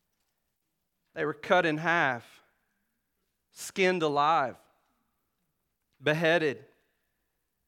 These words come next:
and fed to wild beasts. Why? It was a polytheistic empire.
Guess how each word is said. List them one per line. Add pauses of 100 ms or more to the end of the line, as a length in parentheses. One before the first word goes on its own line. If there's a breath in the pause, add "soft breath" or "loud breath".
(460)
and
fed
to
wild
beasts. (1500)
Why? (1900)
It
was
a (140)
polytheistic
empire.